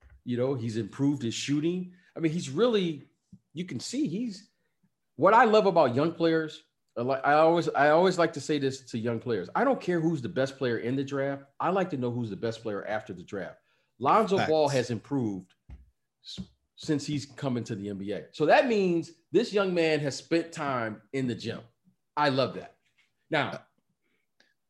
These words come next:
Speaker 1: I, what I don't know is what is the workload capability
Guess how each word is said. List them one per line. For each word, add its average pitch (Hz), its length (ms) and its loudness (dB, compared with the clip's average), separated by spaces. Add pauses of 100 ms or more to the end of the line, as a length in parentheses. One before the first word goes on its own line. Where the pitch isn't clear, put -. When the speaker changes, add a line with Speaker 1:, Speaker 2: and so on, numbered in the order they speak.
(120)
Speaker 1:
I, 143 180 2
what 151 280 2
I 147 120 4
don't 220 420 2
know 120 460 -2
is 113 500 -4 (720)
what 175 320 0
is 165 200 0
the 131 100 0
workload 147 840 0
capability 117 840 -6